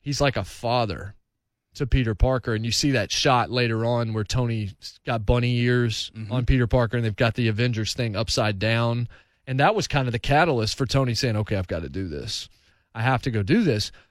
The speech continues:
Speaker 1: But when he rolls up to him and Peter's just talking a mile a minute and all this kind of stuff, the look on Downey's face, the look that he sells, where you just see this little bit of a grin, but it's almost like he's in awe,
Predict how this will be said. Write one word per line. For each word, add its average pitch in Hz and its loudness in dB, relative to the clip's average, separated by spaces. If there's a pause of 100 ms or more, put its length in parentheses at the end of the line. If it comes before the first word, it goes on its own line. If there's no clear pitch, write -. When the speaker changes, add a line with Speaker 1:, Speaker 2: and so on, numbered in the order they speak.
(140)
Speaker 1:
But 139 2
when 143 4
he 135 4
rolls 156 6
up 147 4
to 156 6
him 139 4
and 107 -2
Peter's 139 4
just 127 0
talking 131 2
a 80 -4
mile 139 4
a - -2
minute 131 2
and 123 -4 (320)
all 135 2
this 135 4
kind 139 4
of 123 4
stuff, 135 2 (500)
the 127 2
look 135 2
on 139 0
Downey's 120 2
face, - -8
the 127 -4
look 131 0
that 120 2
he 117 2
sells, 107 2
where 110 0
you 110 0
just 110 0
see 131 2
this 117 -2 (280)
little 165 6
bit 156 4
of 135 4
a 123 4
grin, 113 0
but 131 -4
it's 131 0
almost 160 2
like 131 2
he's 110 -2
in 98 -2
awe, 95 -2